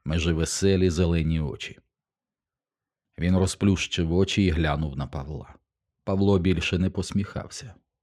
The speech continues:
а Анька повільно підводила руку з розчепіреними пальцями, і обличчя в неї було напружене й дуже доросле. Тоді Антон підняв арбалет ще вище і натис на спусковий гачок. Він не бачив,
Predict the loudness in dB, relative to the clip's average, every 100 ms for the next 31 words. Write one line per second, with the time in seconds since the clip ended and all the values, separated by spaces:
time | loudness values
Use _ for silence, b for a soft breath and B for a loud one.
0 | _ -2 2 2 2 0 2 2 4 2
1 | 0 2 2 2 2 2 2 2 2 2
2 | 0 0 -2 -2 0 0 2 2 2 0
3 | -4 -6 -8 -10 -10 -16 _ -2 0 2
4 | 2 0 -4 -6 -6 -6 -6 -4 -2 -4
5 | 0 0 2 0 -4 -4 -4 -4 -2 -4
6 | -2 -4 -6 -14 -16 -18 _ _ _ _
7 | _ _ _ _ -2 2 4 4 4 2
8 | 2 2 2 2 0 0 0 0 -2 -4
9 | 0 0 0 -2 -2 0 -2 -2 -6 -6
10 | -8 -8 -10 -12 -8 -8 -6 -8 -8 -8
11 | -10 -14 -20 _ _ _ _ _ _ _
12 | _ _ _ _ 0 4 4 4 2 -2